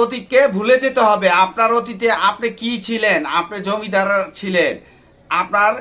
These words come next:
টাকা পয়সা অনেক ছিল, আপনার বাবায় জমিদার ছিল, কিন্তু আপনি এখন কি আছেন? আপনি এখন জিরো। তাই আপনাকে এই জিরো থেকে শুরু করতে হবে। তাই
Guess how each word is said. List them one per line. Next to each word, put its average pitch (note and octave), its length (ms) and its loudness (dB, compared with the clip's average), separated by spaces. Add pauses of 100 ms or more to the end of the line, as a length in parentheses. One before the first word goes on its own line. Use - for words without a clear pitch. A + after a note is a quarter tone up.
(160)
টাকা G3+ 280 -2
পয়সা G3 260 0 (140)
অনেক A#3 180 -4 (120)
ছিল, G#3+ 180 -6 (580)
আপনার F3 240 -6 (100)
বাবায় F3+ 360 0 (360)
জমিদার A#3 400 0 (100)
ছিল, A3 140 -4 (160)
কিন্তু G3 280 -4 (560)
আপনি F3+ 180 -6 (100)
এখন E3+ 200 -6 (100)
কি G#3 100 -12 (200)
আছেন? E3+ 320 -2 (520)
আপনি D3 280 -8 (100)
এখন D#3+ 220 -2 (540)
জিরো। A#3+ 340 2 (340)
তাই F3+ 240 2 (460)
আপনাকে F3+ 360 -4 (100)
এই F#3+ 60 -2 (100)
জিরো F#3 180 -4 (100)
থেকে F#3+ 220 -2 (640)
শুরু B3 320 -4 (140)
করতে G#3+ 240 0 (120)
হবে। E3+ 260 0 (460)
তাই D#3+ 220 0